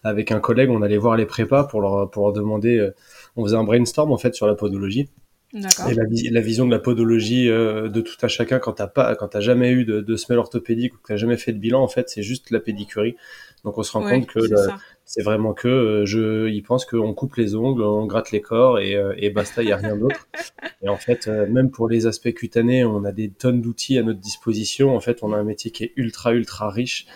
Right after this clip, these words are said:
Speaker 1: et c'est, c'est génial.
Speaker 2: Bah, c'est, c'est, c'est vrai que c'est ultra complet et pour
Speaker 1: Mm.
Speaker 2: avoir, euh, déjà fait, euh, une séance chez
Speaker 1: <laughs>
Speaker 2: toi, euh, je, je confirme, c'est assez complet.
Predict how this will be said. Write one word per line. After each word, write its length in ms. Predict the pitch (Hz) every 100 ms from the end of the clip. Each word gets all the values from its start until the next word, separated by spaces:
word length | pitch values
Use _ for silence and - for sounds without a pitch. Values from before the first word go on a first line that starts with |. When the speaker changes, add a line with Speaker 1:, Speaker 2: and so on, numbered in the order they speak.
| - - _
Speaker 1:
et 140 | - 107
c'est, 360 | - 110 107
c'est 200 | - 107
génial. 320 | 107 107 107 _ _ - - - -
Speaker 2:
Bah, 420 | - 196 190 185 185
c'est, 540 | - 190 185 185 185
c'est, 480 | - 180 175 175 180
c'est 120 | 196
vrai 180 | 190 233
que 80 | -
c'est 220 | 202 185 _
ultra 320 | 233 233 240
complet 480 | 233 214 214 233 220
et 40 | 185
pour 300 | - 123 180
Speaker 1:
Mm. 0 |
Speaker 2:
avoir, 440 | 175 180 180 175
euh, 200 | 160 156
déjà 300 | 165 190 202
fait, 300 | 202 - 208
euh, 220 | 175 165 -
une 140 | 196
séance 340 | 110 202 190 -
chez 160 | 196 -
Speaker 1:
<laughs> 20 |
Speaker 2:
toi, 460 | 180 202 214 190
euh, 40 | 196
je, 260 | 190 165 -
je 140 | 190
confirme, 560 | 196 233 233 - 247 247
c'est 120 | 196
assez 260 | 185 - 226
complet. 460 | 175 175 196 208